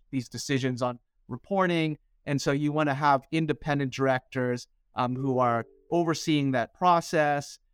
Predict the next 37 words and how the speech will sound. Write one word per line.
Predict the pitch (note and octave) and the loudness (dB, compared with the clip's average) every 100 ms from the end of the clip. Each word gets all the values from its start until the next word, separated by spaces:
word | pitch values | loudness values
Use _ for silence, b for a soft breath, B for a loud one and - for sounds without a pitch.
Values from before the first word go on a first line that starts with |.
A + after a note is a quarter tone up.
| _ | _
Um, | - C3+ | -2 -2
also | E3 F3 - E3 | 2 2 2 0
reforms | D#3 D#3 D#3 D3+ C#3+ D3 | 0 -2 -2 0 0 -4
try | - D3+ | 2 2
to | D3 | 2
reduce | C#3+ C3+ C#3+ C3 | 0 0 0 -2
conflicts | - - D#3+ D#3+ D#3+ C#3 | -6 0 2 2 -2 -6
of | B2 A#2+ | -6 -2
interest | C#3+ C3 D3+ - - | -2 0 -4 -4 2
by | C#3 C#3+ | 4 4
auditors. | B2+ A#2+ A2+ - - | 4 0 -2 -8 -16
So | - C#3 B2+ - _ _ | -8 -6 -6 -10 _ _
auditor-related | D3+ F3+ F3+ E3 D#3+ D#3 D3+ D3 C#3+ | 4 4 4 0 2 4 4 2 -2
reforms | C3 - C#3 C3 | -4 -2 0 -2
is | C3 C3 | -6 0
one | C#3+ D#3 | 0 2
bucket | C#3 C#3 - C3 B2+ | 4 2 2 -4 -4
of, | B2+ A#2+ A#2 - _ _ _ | -4 -2 -4 -8 _ _ _
uh, | - - | -4 2
audit | D3+ D#3+ C#3+ | 4 4 2
and | C#3 | -2
corporate | - B2+ B2 | -2 -4 -4
governance | C3 F3 E3+ E3+ - | 2 4 4 0 -2
reforms. | D3+ - D3 C#3 C#3 C#3 - _ _ _ | -6 -2 0 0 0 -4 -12 _ _ _
Um, | D3+ D3 | 0 0
the | D#3+ F3+ | -2 2
oth-, | G#3+ F#3 - | 2 2 -2
other | A3+ A#3 | 0 2
major | G3 F#3+ F3 | 2 0 0
set | F#3+ E3 | 0 -2
of | - | -2
provisions | F3 D#3 - E3 E3 D3+ | -6 -4 0 0 0 -2
relates | D3+ D#3 D3+ - | 0 0 -2 -4
to | D3+ | -4
the | C#3 C#3+ - | -4 -6 -2
internal | G#3+ A3 G#3 - F#3+ E3+ | 0 2 -2 0 0 0
controls | - D#3+ - F3 E3+ | -2 -6 -2 0 0